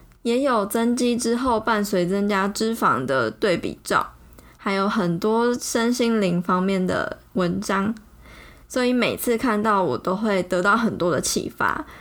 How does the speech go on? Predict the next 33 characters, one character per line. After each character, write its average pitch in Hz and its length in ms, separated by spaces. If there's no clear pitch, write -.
而 233 140
且 226 280
也 185 180
因 262 160
为 277 140
那 262 120
些 262 180
真 233 260
实 - 140
的 180 120
分 180 300
享， - 180
可 302 120
以 285 40
让 294 260
我 220 80
感 202 240
觉 185 200
更 233 200
贴 220 160
近 214 200
自 208 160
己， 196 320
也 180 140
可 190 200
以 175 120
接 202 220
受 220 220
这 226 80
样 202 160
的 170 100
自 185 140
己。 185 160